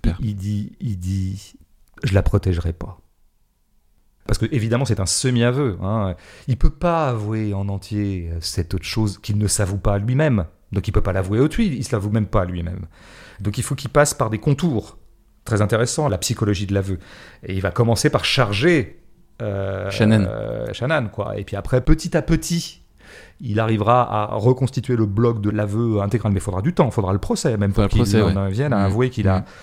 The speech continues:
Speaker 2: évidemment, l'inavouable, qu'il a tué lui-même ses petites filles. Mais donc, il a cette phrase, « Je la protégerai pas. » Mais et c-, cette phrase, elle, elle vient du ciel, enfin, elle vient de l'espace.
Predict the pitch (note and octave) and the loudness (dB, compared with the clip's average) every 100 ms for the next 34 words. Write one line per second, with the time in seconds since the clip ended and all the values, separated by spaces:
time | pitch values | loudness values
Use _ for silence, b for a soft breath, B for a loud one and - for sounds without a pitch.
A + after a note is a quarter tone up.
0 | B G2 G2+ C3 B2 C3 C3 C3 E3 G#2 | B -4 -2 2 4 6 6 6 4 4
1 | E2+ B B G#2 F#2+ - A#2 G2 G2+ G2+ | -2 B B -2 0 2 2 4 4 2
2 | F#2 G2+ - G#2 G2+ B B B A2 A2+ | -2 -6 -6 -8 -8 B B B 2 6
3 | F#3+ - D3+ F3 B2+ - - E2 F2 B2 | 6 4 2 2 2 -2 -4 -6 -6 -4
4 | F#2 E2 _ _ _ _ _ _ _ _ | -6 -8 _ _ _ _ _ _ _ _
5 | _ _ _ _ _ - G2+ G2 - A2 | _ _ _ _ _ -2 0 4 4 4
6 | C3 G#2+ F2 D#2 - D#3 _ G#2 - G2 | 0 0 -2 -4 -8 -10 _ -4 -2 -4
7 | E2+ - - - - F#2+ F2 F2 - G2 | -4 -6 -6 -6 -4 -2 0 -2 0 0
8 | F2+ E2 F2+ - F3 D3+ G2 - - G2+ | 2 0 0 0 2 2 0 -2 0 0
9 | F2 E2+ E2+ G2 - D#3+ - - | 2 0 0 -2 0 -2 -2 -10